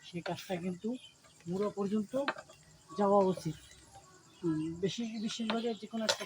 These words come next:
কাজের অর্ধকাঙ্গে অনেকে কাজ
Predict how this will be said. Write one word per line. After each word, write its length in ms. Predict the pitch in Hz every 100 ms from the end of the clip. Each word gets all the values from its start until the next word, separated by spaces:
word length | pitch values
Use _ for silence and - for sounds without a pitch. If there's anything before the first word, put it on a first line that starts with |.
| -
কাজের 320 | 175 143 135 - - - - - - - - - -
অর্ধকাঙ্গে 680 | 180 180 214 220 220 214 214 - - - - - 185
অনেকে 460 | 196 175 196 190 - - -
কাজ 340 | - - -